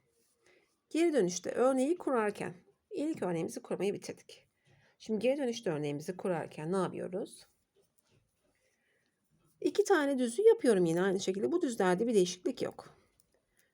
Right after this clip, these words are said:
Şimdi bu yapmadığımız, dolama yapmadığımız terse dolama, dolama yaptığımız terse düz olarak öreceğiz. Yani bir te-, hemen iki tane düz ördükten sonra ters doladım,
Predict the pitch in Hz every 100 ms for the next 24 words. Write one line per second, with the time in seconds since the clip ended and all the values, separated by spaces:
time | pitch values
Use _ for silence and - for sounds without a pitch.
0 | _ - - 381 202 - 320 _ _ _
1 | _ _ - 302 311 339 370 302 226 202
2 | 185 226 - _ - 247 269 285 285 269
3 | 196 185 180 - 208 208 - 165 156 160
4 | 220 359 370 359 339 330 311 220 208 -
5 | 190 165 175 175 214 381 _ - _ _
6 | _ _ - 440 202 160 156 160 - -
7 | - - - - - _ _ _ _ _
8 | _ _ _ _ _ _ - 254 220 202
9 | 254 254 - - 233 - _ - 320 302
10 | 226 - 226 233 202 175 165 196 185 180
11 | 180 180 175 151 170 262 - _ _ _
12 | - 202 214 - - 208 196 180 185 220